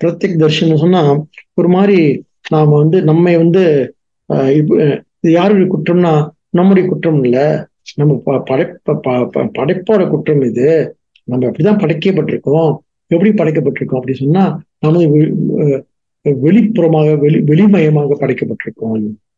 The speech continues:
ம்? நமக்கு எல்லாம் எதை நம்ம தரிசனம் பண்றோம்னா, பண்றதெல்லாம் அனாத்ம தரிசனம் தான். அப்ப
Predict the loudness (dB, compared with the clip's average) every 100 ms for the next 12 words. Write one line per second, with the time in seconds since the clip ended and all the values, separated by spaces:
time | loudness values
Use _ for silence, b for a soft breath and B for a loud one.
0 | _ _ _ _ _ -2 2 2 0 -2
1 | -2 0 0 2 2 2 2 2 2 0
2 | 0 2 2 2 2 2 0 -4 B B
3 | -4 0 2 2 2 2 0 0 0 0
4 | 0 -2 -2 -2 -4 -6 -10 _ _ _
5 | _ _ _ _ _ _ _ -2 0 2
6 | 0 -2